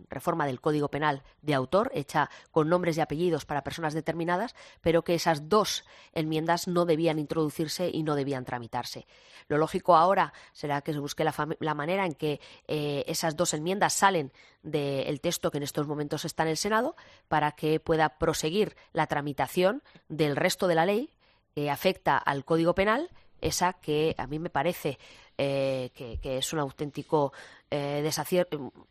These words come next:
desatino, ¿no? Al final, eh, la impunidad para aquellos que cometieron delito de sedición y dejar sin proteger el, el, el Estado, de, el, el, al final, eh, el marco, el, el, eh, como bien jurídico, el orden constitucional y abaratar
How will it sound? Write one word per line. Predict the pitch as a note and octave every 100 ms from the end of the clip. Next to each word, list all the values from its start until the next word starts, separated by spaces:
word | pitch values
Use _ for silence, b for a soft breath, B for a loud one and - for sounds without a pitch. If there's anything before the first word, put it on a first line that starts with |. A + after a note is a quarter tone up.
| -
desatino, | C#3 - - A3+ A3 A#3
¿no? | D#3+ B3+
Al | G3 C#3+
final, | D#3 D#3 D#3 - B B
eh, | E3+ D3+ D3+
la | D#3
impunidad | D#3 E3+ E3 D#3 F3+ -
para | D3+
aquellos | D3+ D#3+ -
que | D#3+
cometieron | D#3 D3 F3+ D#3+
delito | D3 D3+
de | D#3+
sedición | D3+ D#3 D3 A3+ A3+
y | E3+
dejar | C#3+ E3
sin | - D3
proteger | D3+ D3+ - F#3+ - B B B
el, | D3 C#3+ C3+
el, | - C#3 C3+ -
el | - -
Estado, | C3 - D#3+
de, | D#3
el, | - C3+ -
el, | G#2 G2+
al | - -
final, | - - E3+ - B B B
eh, | - D#3 D3+ D3
el | D#3+ D3
marco, | E3 - E3
el, | - C3+ B2+
el, | C3 D#3+ -
eh, | E3+
como | - E3+ E3+
bien | F3
jurídico, | E3+ F3 G#3+ F#3
el | D3+
orden | C#3+ C#3+
constitucional | D#3+ E3+ E3+ F3 E3+ F#3+ B3+ B B
y | F3+
abaratar | E3 D3+ C#3+ F3+ F3 D3+